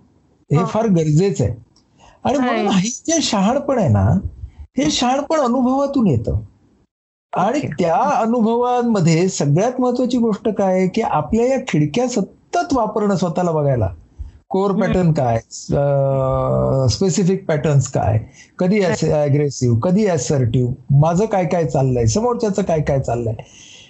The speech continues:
Speaker 2: राईट.
Speaker 1: हे सगळं आपण टिपत गेलो की नाही,
Speaker 2: हम्म.
Speaker 1: की तो आपला हळूहळू, हळूहळू, हळूहळू स्थायी भाव किंवा सहज प्रवृत्ती किंवा इंटरनलाइज्ड होणे,
Speaker 2: हम्म.
Speaker 1: हे जे सगळं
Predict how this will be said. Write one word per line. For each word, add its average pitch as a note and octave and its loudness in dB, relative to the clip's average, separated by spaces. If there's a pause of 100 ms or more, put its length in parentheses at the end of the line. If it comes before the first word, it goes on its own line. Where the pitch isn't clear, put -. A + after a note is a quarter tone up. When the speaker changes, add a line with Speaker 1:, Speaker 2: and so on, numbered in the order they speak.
(220)
Speaker 2:
राईट. F#3+ 0
Speaker 1:
हे D4 0
सगळं A#3+ -2
आपण D#4 0 (220)
टिपत G4 -2
गेलो C4+ 0
की A#3 0
नाही, C#3 2 (760)
Speaker 2:
हम्म. G3 4 (420)
Speaker 1:
की C#4+ 0
तो C4+ -4
आपला G3 -2
हळूहळू, A#3 0
हळूहळू, A3+ 2
हळूहळू G#3+ 2 (420)
स्थायी F3 0
भाव D3+ 4
किंवा E3 0
सहज F3 0
प्रवृत्ती D3+ 0 (280)
किंवा F#3 0
इंटरनलाइज्ड F3 4
होणे, D#3 2 (560)
Speaker 2:
हम्म. A#3 2
Speaker 1:
हे A3+ 0
जे C4 0
सगळं F#3 -4